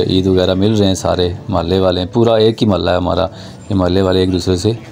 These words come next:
عید مل رہے ہیں۔ اور ماشاءاللہ بڑا خوبصورت اجتماع ہوا ہماری عید کی نماز کا، اور بڑا رش تھا آج ہمارے محلے میں۔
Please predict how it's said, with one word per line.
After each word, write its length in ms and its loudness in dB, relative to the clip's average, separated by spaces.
عید 160 2
مل 200 -2
رہے 140 -6
ہیں۔ 80 -8
اور 100 -6
ماشاءاللہ 440 0
بڑا 460 2
خوبصورت 500 -2
اجتماع 380 0
ہوا 240 2
ہماری 440 0
عید 180 -2
کی 80 2
نماز 380 0
کا، 100 0
اور 380 0
بڑا 180 2
رش 220 0
تھا 120 -2
آج 160 0
ہمارے 240 -2
محلے 240 -2
میں۔ 120 -6